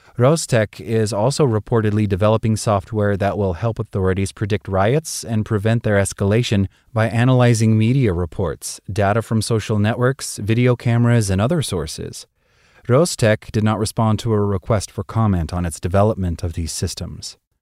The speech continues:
Similar systems have been developed in some Chinese cities, and Russia is now playing catch-up. "The Russian government would probably like to move toward China,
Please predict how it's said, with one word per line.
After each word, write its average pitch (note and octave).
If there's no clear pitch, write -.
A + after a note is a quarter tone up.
Similar B2
systems G#2
have G#2
been G2+
developed G#2
in G2+
some G#2
Chinese G2+
cities, E2+
and G2+
Russia A#2
is G#2+
now G#2
playing A2
catch-up. -
"The -
Russian C3
government A2+
would G#2+
probably C3
like G#2+
to A#2
move G#2
toward F#2
China, F2